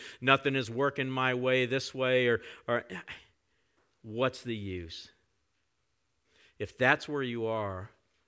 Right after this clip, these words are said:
if you don't hear anything else I say this morning, hear this. God is with you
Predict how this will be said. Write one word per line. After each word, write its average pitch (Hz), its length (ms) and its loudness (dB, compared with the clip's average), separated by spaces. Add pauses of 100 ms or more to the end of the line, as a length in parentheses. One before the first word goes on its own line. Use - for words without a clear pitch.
(1600)
if 107 140 -6
you 127 80 0
don't 123 140 -2
hear 110 280 -2
anything 131 460 -4
else 123 200 -6
I 113 120 -6
say 110 260 -6
this 101 260 -8
morning, 92 320 -10
hear 101 280 -8
this. 87 460 -12 (800)
God 117 460 -2 (100)
is 107 540 -4 (300)
with 104 420 -8
you 90 240 -12